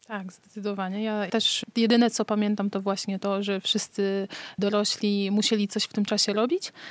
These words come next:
Tak sobie teraz przypominam, że brakowało mi tego momentu, kiedy dorośli interesują się dziećmi. Każdy był w wielkiej gonitwie.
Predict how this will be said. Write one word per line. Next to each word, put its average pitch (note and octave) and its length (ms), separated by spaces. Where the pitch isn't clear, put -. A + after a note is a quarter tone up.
Tak G#3+ 160
sobie A3 360
teraz - 600
przypominam, G#3+ 540
że G#3+ 120
brakowało A#3 640
mi A3+ 120
tego G3+ 260
momentu, B3 720
kiedy G3+ 840
dorośli A3 720
interesują G#3+ 800
się G3+ 400
dziećmi. G3+ 540
Każdy C4+ 300
był A3+ 140
w G3 60
wielkiej A3 340
gonitwie. G3 540